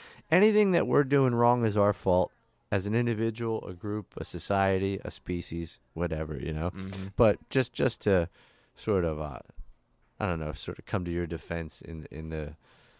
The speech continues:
Speaker 1: in the vein of fighting for animals so much. You know
Speaker 2: Yeah.
Speaker 1: what I mean? 'Cause people are shit. People are just fucking
Speaker 2: Yeah.
Speaker 1: shit.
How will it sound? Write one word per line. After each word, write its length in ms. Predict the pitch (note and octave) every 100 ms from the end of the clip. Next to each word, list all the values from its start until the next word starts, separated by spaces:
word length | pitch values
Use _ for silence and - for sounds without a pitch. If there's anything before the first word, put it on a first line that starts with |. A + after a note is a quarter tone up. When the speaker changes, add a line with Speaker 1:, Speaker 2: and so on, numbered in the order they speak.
| _ - _
Speaker 1:
in 100 | F2
the 80 | E2
vein 360 | E2 E2+ E2 D#2+
of 320 | C#2+ - - _ _ _ _ _ _ -
fighting 360 | B2+ B2 A2+
for 160 | - F#2
animals 380 | E2 D#2+ D2 -
so 180 | D#2
much. 360 | D2 C#2+ - -
You 120 | - G2+
know 40 |
Speaker 2:
Yeah. 60 | F2
Speaker 1:
what 80 | E2+
I 40 |
mean? 180 | F2 F2+
'Cause 140 | F2
people 320 | - A#2+ B2 B2+
are 60 |
shit. 360 | A#2 C#3 C3+ - _ _ _ _ _ _ -
People 240 | - G2+
are 40 | G#2
just 200 | A2 -
fucking 240 | - A2 A#2
Speaker 2:
Yeah. 80 |
Speaker 1:
shit. 380 | G#2+ - G#2 -